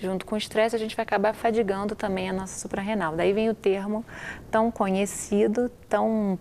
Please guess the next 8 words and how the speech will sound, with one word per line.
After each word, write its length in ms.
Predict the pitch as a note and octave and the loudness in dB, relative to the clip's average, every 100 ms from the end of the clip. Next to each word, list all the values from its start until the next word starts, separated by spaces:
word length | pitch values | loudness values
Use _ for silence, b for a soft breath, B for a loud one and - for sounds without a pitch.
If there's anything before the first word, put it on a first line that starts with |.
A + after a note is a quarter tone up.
| - | 2
polêmico, 640 | G#3+ G#3 F#3+ F#3+ G3+ - | 4 4 2 -2 -2 -4
que 100 | - | -2
é 60 | G3+ | -2
a 20 | |
fadiga 400 | - G3 F#3 G3 | 2 2 4 2
adrenal, 540 | F#3 G3+ F#3+ E3 D#3 | 2 2 2 0 0
né? 320 | D#3 D#3+ F#3+ G3+ B B B - | -2 -4 -4 -8 B B B -8
Que, 200 | - | -2